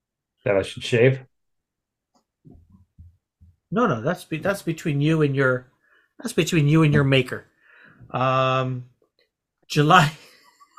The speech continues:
Speaker 2: <laughs> Ju-, Ju-, July eleventh.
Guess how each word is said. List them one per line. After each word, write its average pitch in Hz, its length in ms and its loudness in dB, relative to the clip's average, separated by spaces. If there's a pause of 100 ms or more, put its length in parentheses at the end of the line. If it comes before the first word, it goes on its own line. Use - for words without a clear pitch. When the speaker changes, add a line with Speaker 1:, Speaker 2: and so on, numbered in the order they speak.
(1040)
Speaker 2:
<laughs> - 0 -
Ju-, - 260 -12 (380)
Ju-, - 220 0 (540)
July 180 340 4
eleventh. 156 880 0